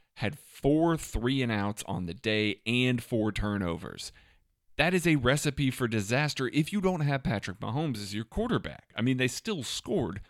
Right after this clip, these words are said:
thirty-three points off of that, but obviously can be better. Obviously, the play calling uh, was not that much of an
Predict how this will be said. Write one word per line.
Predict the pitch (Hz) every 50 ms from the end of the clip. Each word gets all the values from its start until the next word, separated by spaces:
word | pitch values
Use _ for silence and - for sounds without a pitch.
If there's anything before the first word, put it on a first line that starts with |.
| _ _ _ _
thirty-three | - - - - 214 202 190 160 135 110 - - 170 175 156 117
points | - - - - 202 214 208 233 - - -
off | - - 85 76 -
of | 87 85 117
that, | - 85 78 71 64 - - - -
but | 113 117 101 87 - - _ _ _ _ - _ _ _ _ _ _ _ _ _ -
obviously | 135 156 180 175 156 160 151 139 127 - - 120 107
can | 95 - 110 95
be | 95 95
better. | 92 - 95 82 - - - - -
Obviously, | - 139 156 170 165 170 180 160 156 139 - 139 135
the | 123 110 101
play | - - 131 127 123
calling | 117 - 120 117 117 113 113 110 110 104 - - - - - _ - - -
uh, | - 135 113 113 143 147 143
was | 151 147 139 147 131 131
not | 131 139 143 135
that | - 127 113 110 107
much | 120 117 107 -
of | 110 98
an | 104 101